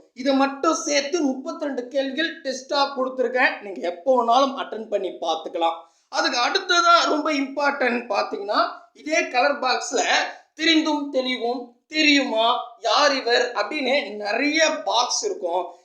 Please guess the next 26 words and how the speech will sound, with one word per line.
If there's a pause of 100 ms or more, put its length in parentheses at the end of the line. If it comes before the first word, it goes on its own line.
இதெல்லாம்
இயல்
வைஸா
உங்களுக்கு
பிரிச்சு
கொடுக்குறேங்க. (360)
இப்ப
இயல்
ஒண்ணுன்னு
எடுத்துக்கிட்டா (140)
அதுல
இருக்கிற
தெரிந்தும்
தெளிவோம், (220)
தெரியுமா, (340)
யார்
இவரு, (260)
எங்கெல்லாம்
கலர்
பாக்ஸ்
இருக்கோ (300)
அதெல்லாம் (100)
ஒருங்கிணைச்சு (340)
உங்களுக்கு
டெஸ்டா (180)
கொடுத்துருக்கேன்.